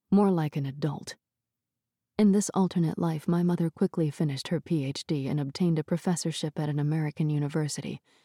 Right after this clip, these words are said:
then quit academia for industry because it paid better and gave her freer rein.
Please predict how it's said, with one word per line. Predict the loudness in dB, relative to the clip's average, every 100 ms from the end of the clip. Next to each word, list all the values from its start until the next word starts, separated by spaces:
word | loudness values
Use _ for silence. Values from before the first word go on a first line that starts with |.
| _ _ _ 0
then | 2 2
quit | 2 -2 -2
academia | -4 -4 -2 0 0 -2
for | -2 2
industry | 2 2 -2 -6
because | -4 -4 -4
it | -4 -2
paid | 2 2 0
better | -4 -4 -4
and | -4
gave | -2 -4
her | -4 -6
freer | 0 0 2 0
rein. | -2 -2 -4 -8